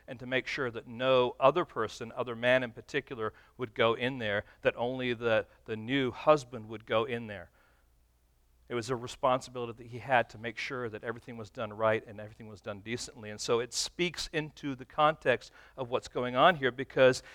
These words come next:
he, it says he waits until the groom arrives and he, he leaves with joy. And he, he leaves with joy because he hears the voice of the bridegroom. It means the,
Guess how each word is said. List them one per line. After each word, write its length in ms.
he, 120
it 60
says 260
he 120
waits 500
until 320
the 80
groom 300
arrives 640
and 140
he, 400
he 220
leaves 480
with 260
joy. 640
And 160
he, 280
he 240
leaves 400
with 160
joy 300
because 320
he 120
hears 440
the 100
voice 560
of 400
the 80
bridegroom. 800
It 20
means 300
the, 180